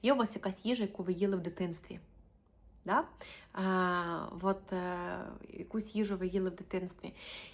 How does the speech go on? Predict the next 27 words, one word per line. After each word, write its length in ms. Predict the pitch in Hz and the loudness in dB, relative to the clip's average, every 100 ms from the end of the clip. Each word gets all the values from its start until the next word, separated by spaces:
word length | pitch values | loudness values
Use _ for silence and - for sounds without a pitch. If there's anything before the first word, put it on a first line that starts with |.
| - | 0
І 280 | 208 208 202 - | 6 8 8 6
от 140 | 196 214 | 2 4
якщо 220 | 214 254 | 4 4
ви 100 | 220 | 4
зараз 340 | 208 208 196 | 6 4 2
її 120 | 196 190 | -4 -2
поїсте, 280 | 190 - | -2 2
наприклад, 380 | 254 214 202 - | 0 0 -4 -4
там 140 | 185 190 | -4 0
пиріжки, 520 | 254 247 - 214 208 | 2 0 -2 -2 0
бабусині 640 | 190 185 202 208 214 190 | 0 0 2 2 0 -2
чи 100 | 196 | -2
ще 160 | 202 190 | -2 -2
щось, 220 | 185 - | -4 0
ви 100 | 208 | 2
одразу 400 | 196 233 254 202 | 4 2 2 -2
згадуєте, 500 | 175 208 196 190 196 | -2 0 0 -2 -4
який 240 | 196 185 | -2 -4
там, 140 | 185 160 | -2 -6
да, 160 | 170 208 - - - | -4 -6 -8 -20 -18
спокій 600 | - - 202 202 196 190 | -12 -4 0 0 -2 -6
всередині, 560 | - 190 190 190 190 | -4 -2 0 0 -2
там, 180 | 185 - | -4 -4
да, 140 | 196 | -2
от 180 | 214 214 | 0 -2
якісь 220 | 202 226 | -4 -6
такі, 300 | - 214 220 | -6 -6 -2